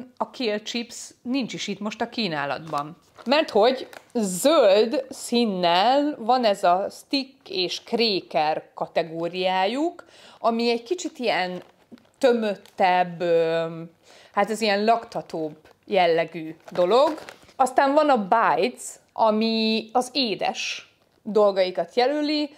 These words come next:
almás és banános vaníliás kekszecskék, és a kis kedvenceim a chipsek,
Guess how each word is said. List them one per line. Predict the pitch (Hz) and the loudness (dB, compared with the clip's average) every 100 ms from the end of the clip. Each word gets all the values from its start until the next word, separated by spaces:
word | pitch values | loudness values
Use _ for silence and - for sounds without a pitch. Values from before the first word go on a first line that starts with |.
| - - - | -20 -20 -2
almás | 277 269 233 214 180 185 208 - | 2 2 0 0 0 -2 -6 -14
és | - 190 | -12 -4
banános | 196 220 175 156 160 | 0 0 0 -4 -6
vaníliás | - 202 175 165 151 - - - - _ _ | -4 -4 -4 -6 -6 -8 -12 -16 -20 _ _
kekszecskék, | - - - - 196 - - 330 359 - - | -14 -14 -4 -2 -2 -2 -4 -2 -4 -6 -2
és | 269 269 | 0 4
a | 277 | 4
kis | 254 - | 2 2
kedvenceim | 311 226 190 165 - 220 240 269 262 - | 2 4 2 0 2 2 4 2 -2 -2
a | 202 | -4
chipsek, | - - 226 - - 180 175 190 - | -2 -4 -4 -6 -6 0 0 0 -8